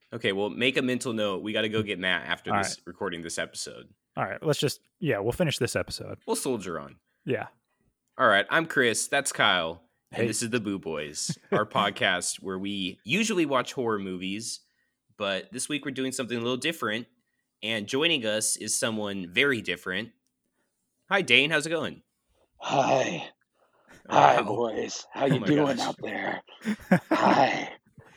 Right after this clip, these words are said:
Speaker 3: I'm a little
Speaker 1: This
Speaker 3: boo boy. I'm a, I'm a, I'm a booyah.
Speaker 1: <laughs> Wow.
Speaker 3: Booyah.
Speaker 2: <laughs>
Speaker 3: I'm a little spookster. Ooh.
Speaker 2: Okay, so this
Speaker 3: Boo.
Speaker 2: was obviously a mistake.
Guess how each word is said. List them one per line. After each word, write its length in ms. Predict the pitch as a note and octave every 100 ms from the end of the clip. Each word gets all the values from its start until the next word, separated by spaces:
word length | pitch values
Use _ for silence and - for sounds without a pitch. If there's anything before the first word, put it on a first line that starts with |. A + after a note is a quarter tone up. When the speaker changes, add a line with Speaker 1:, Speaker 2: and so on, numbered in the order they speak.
| -
Speaker 3:
I'm 140 | - C#3
a 60 |
little 200 | C3 A#2+
Speaker 1:
This 100 | G2 - -
Speaker 3:
boo 220 | C#3 C#3
boy. 300 | A2+ G#2+ F#2+
I'm 160 | A2+
a, 120 | G#2+ - -
I'm 120 | E4+ F#2
a, 80 | E2+ - -
I'm 140 | G2
a 100 | F#2+ - -
booyah. 480 | B2 B2 F2 D2+ - - - - B3 -
Speaker 1:
<laughs> 0 |
Wow. 680 | E4 D#4 - - - - G#3+ G#3
Speaker 3:
Booyah. 1000 | - D3+ D#3+ D#3 C3+ C3 C3+ A#2 G#2+ G2 - - - G3
Speaker 2:
<laughs> 0 | F#3+ - A#3 - F4+ _ _ _ _ - -
Speaker 3:
I'm 100 | -
a 40 | -
little 140 | E3
spookster. 960 | G#2+ - - - B2 A#2+ - - E2+ D2+ - _ - C#4 -
Ooh. 1300 | B3 A#3 C4 B3+ C4+ C4 C4 A#3+ A#3 A3 G#3 F#3 F#3 F3+ - - - _ - F#4+
Speaker 2:
Okay, 240 | F4+ E4
so 140 | D4
this 200 | C4+ C3+
Speaker 3:
Boo. 60 | C#3+
Speaker 2:
was 160 | B2 A2+
obviously 460 | C3+ B2 A#2 - A#2
a 40 |
mistake. 500 | G#2+ G2 A2 G2+ -